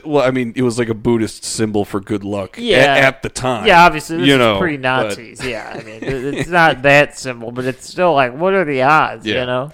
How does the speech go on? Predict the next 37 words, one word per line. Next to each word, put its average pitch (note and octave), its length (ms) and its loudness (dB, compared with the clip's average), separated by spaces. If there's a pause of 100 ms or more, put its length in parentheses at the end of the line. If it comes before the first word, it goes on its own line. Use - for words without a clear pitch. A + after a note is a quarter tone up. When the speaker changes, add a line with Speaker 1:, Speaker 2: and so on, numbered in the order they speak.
(440)
Speaker 1:
All D3+ 160 6
these D3 180 2
things, B2+ 280 2
Alistair G#2+ 360 0
claimed, A2 420 -2
was A2+ 240 0
indicative D3 640 0
of C#3+ 260 4
the D3 60 0
Buddha. C#3+ 560 4 (760)
And A#2+ 280 2
the B2 60 4
only A#2+ 160 2
downside A2+ 560 0
of G2+ 80 -8
these G#2+ 240 -4
things A#2 300 0
was A#2 240 -2
that A2+ 160 2
his G#2 240 -6
tongue, B2 500 -4
uh, G#2 220 -4
disfigurement, A#2 1080 -8
you A#2 100 -6
know, A2+ 260 -4
the, G#2+ 160 -2
uh, G#2 100 -6 (100)
little G#2 280 -10
snipperoo B2 760 -4
there, A2 220 -2 (800)
uh, A2+ 320 4
he F3 300 -6
would F3 240 4
live E3 220 4
his D3 120 0
entire B2+ 380 2
life A2+ 420 0